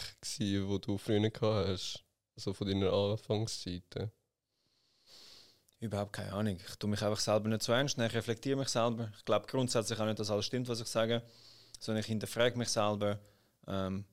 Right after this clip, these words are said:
Speaker 2: ich sage nie, dass ich die einzige Wahrheit habe, weil am Schluss vom Leben, es gibt ja nur Perspektiven. Es gibt ja keine Wahrheit. Wenn einer von der einzigen,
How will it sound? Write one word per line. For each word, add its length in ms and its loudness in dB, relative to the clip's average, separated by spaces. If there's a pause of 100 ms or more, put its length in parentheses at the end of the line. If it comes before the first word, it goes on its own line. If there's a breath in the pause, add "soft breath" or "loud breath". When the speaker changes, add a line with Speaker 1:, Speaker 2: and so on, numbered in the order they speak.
(240)
Speaker 2:
ich 140 -8
sage 320 -2
nie, 220 4
dass 280 0
ich 220 0
die 120 2
einzige 400 0
Wahrheit 320 4
habe, 140 2
weil 100 2
am 100 0
Schluss 220 -4
vom 120 -2
Leben, 360 4 (640 soft breath)
es 140 -6
gibt 160 0
ja 60 4
nur 140 2
Perspektiven. 640 -4 (520)
Es 80 -16
gibt 120 0
ja 60 0
keine 300 4
Wahrheit. 560 4 (220)
Wenn 120 -2
einer 180 4
von 80 -2
der 100 4
einzigen, 560 4